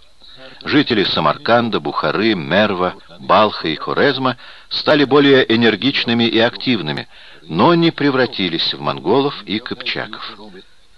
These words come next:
Наоборот, они с большей яростью бросались на кочевников, отмщая им разорение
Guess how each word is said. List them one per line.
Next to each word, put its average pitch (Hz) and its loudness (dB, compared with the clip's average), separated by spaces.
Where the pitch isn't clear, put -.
Наоборот, 123 2
они 92 -2
с - -6
большей 110 4
яростью 107 2
бросались 78 -4
на 71 -10
кочевников, 143 -2
отмщая 117 2
им 123 -2
разорение 76 -2